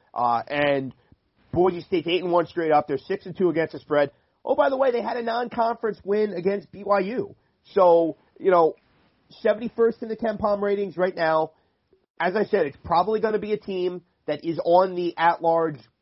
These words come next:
bubble in the N C A A tournament, uh, in two months' time if they don't win the Mountain West Conference tournament. So they can't mess around anymore. I think they blow out a bad Air For-, Air Force team. That's kind of the handicap there. I don't know if you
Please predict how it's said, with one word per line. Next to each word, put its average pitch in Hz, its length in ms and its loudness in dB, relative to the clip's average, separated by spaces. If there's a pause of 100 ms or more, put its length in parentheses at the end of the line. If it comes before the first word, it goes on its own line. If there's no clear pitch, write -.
(180)
bubble 131 500 2 (400)
in 165 180 -4
the 180 120 -2
N 170 160 -4
C 160 200 -6 (280)
A 156 60 -10
A - 20 -4
tournament, 147 560 -4 (340)
uh, 135 400 4
in 147 160 -10
two 170 180 -6
months' 156 280 -2
time 135 400 0
if 123 80 -14
they 139 100 -4
don't 139 280 -2
win 139 400 -2
the 131 80 -10
Mountain 135 260 -2
West 127 160 -4
Conference 123 300 -6
tournament. 139 340 -2 (500)
So 151 380 2 (340)
they 175 160 -2
can't 196 300 0
mess 156 240 -2
around 131 260 0
anymore. 120 520 -4 (160)
I 139 140 0
think 147 220 -6
they 139 100 -4
blow 120 300 -2
out 120 160 -2
a - 20 -12
bad 107 260 -6
Air 104 140 -8
For-, 98 240 -16
Air 120 160 -6
Force 104 240 -12
team. 107 240 -14
That's 110 200 -10
kind 117 180 -8
of 107 60 -12
the 107 60 -10
handicap 101 480 -10
there. 104 160 -6
I 98 60 -2
don't 101 100 -6
know 101 100 -8
if 92 120 -18
you 98 140 -16